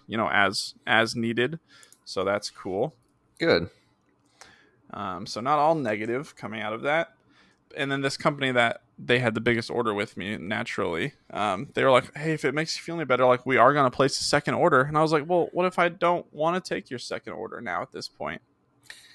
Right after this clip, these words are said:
Speaker 2: Yeah, and that's the hard part. And we, uh, again, we're not gonna name names, uh, on clients, but, uh,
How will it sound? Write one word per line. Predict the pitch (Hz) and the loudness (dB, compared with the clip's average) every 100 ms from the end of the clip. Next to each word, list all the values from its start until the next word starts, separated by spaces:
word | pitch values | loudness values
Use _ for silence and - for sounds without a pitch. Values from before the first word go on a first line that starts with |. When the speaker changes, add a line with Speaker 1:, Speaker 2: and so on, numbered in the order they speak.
| _ - | _ 0
Speaker 2:
Yeah, | 113 110 | 4 4
and | 110 | 4
that's | 151 | 2
the | - | 2
hard | 113 120 - | 8 6 8
part. | 95 - _ _ _ | 4 4 _ _ _
And | 95 92 90 - _ _ _ _ _ _ - | 0 0 -2 -8 _ _ _ _ _ _ -2
we, | 110 113 101 | 2 6 6
uh, | 92 87 - - | 6 4 -2 -6
again, | 90 87 85 _ _ _ _ _ _ - | 0 0 -2 _ _ _ _ _ _ -2
we're | 107 | 0
not | 101 92 92 - 90 | 4 6 4 2 -4
gonna | 90 85 82 - _ _ | -2 0 -2 -6 _ _
name | 87 92 90 87 | -8 -4 -4 -4
names, | 87 82 80 82 - - - | -4 -4 -4 -6 -8 -10 -8
uh, | 76 | -6
on | - 85 | -2 -4
clients, | - 87 80 80 - - | -2 -2 -2 -4 -10 -2
but, | 92 - - - | -2 -2 -12 -20
uh, | _ | _